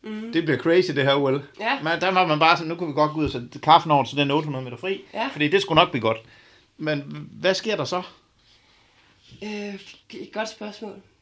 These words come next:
Speaker 1: Jeg ved det stadig ikke selv til den dag, øh, i dag, hvad der skete. Det kørte bare ikke.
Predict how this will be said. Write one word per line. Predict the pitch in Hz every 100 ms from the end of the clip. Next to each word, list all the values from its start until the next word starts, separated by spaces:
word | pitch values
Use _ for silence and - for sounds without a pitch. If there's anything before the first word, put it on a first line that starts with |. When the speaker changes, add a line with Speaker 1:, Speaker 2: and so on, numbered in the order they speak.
| -
Speaker 1:
Jeg | 208 208
ved | 226
det | 202
stadig | 202 202 208
ikke | 202 196
selv | - 196
til | 202 185
den | 180
dag, | 185 180 160 - -
øh, | 190 185 170
i |
dag, | 180 175 - _ -
hvad | 170 185
der | 180 180
skete. | - 190 190 185 _ _ _ -
Det | 196
kørte | 196 196 196
bare | 185 175 175
ikke. | -